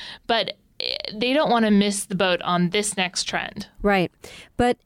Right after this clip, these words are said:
Speaker 2: in a couple of key ways, the portal is, is different from some of the voice-activated, uh, devices or systems that are already on the market. For example, Alexa is, uh, basically dormant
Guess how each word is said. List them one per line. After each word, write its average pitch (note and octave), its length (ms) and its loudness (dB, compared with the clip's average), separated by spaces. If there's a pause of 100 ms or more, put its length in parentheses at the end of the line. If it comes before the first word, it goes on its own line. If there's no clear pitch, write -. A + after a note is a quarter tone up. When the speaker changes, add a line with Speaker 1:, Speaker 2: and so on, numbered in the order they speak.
Speaker 2:
in B3 360 4
a A#3 80 0
couple D4+ 400 2
of D4+ 140 2
key B3 240 4
ways, F3 580 2 (140)
the - 80 -2
portal B3+ 520 2
is, G3+ 140 0 (320)
is G#3+ 140 2
different - 400 0
from F#3 400 4
some G3+ 240 2
of F#3 120 0
the G3+ 100 0
voice-activated, F3+ 1080 2 (160)
uh, F3 220 4
devices F3 680 2
or F3 300 4
systems F3 500 2
that F3 100 -2
are E3 100 4
already E3 320 2
on D#3+ 100 2
the D#3+ 60 4
market. F3+ 480 2 (300)
For G#3+ 120 2
example, G3 400 4
Alexa F#3+ 640 2 (400)
is, G3 440 4
uh, F#3 300 4
basically B3 460 2
dormant F#3+ 600 2